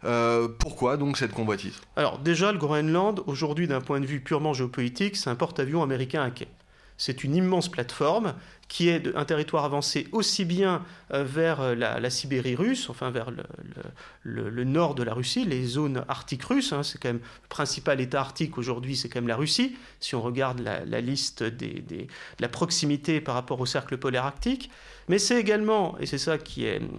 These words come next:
Speaker 2: qui est, qui est extrêmement intéressant, euh, c'est également, euh, la possibilité pour un certain nombre d'États, dans un contexte où des matières premières ont des cours extrêmement fluctuants,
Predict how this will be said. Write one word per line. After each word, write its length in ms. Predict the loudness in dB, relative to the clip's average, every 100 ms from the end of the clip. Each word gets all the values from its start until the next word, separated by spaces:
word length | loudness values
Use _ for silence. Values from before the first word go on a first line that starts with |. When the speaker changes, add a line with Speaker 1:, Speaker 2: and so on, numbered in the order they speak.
| -10 -12 -14 -16 -20 -16
Speaker 2:
qui 200 | -6 0
est, 640 | 2 2 0 -2 -4 -6
qui 120 | -4 -6
est 40 |
extrêmement 340 | -4 -4 -2
intéressant, 540 | 0 0 -2 2 2 0 -4 -18 -8 -2
euh, 320 | 2 2 2
c'est 260 | 0 -2 0
également, 760 | 2 4 4 4 4 2 0 -4 -16 -6
euh, 760 | -2 0 2 2 2 0 0 -2 -6 -2
la 220 | 2 4
possibilité 720 | 4 2 2 -2 -2 0 0
pour 180 | 0 0
un 60 |
certain 200 | 2 2
nombre 100 | 2
d'États, 500 | 0 0 2 2 0 -6 -20 -20 -12
dans 300 | 0 2 4
un 100 | 2
contexte 520 | 2 0 4 2 2
où 40 | 0
des 60 |
matières 320 | 2 2 0 -2
premières 580 | -2 0 2 2 0
ont 120 | -2 -2
des 140 | -2
cours 220 | 0 -2
extrêmement 380 | -2 -4 -2 -2
fluctuants, 640 | -2 -6 -2 2 2 2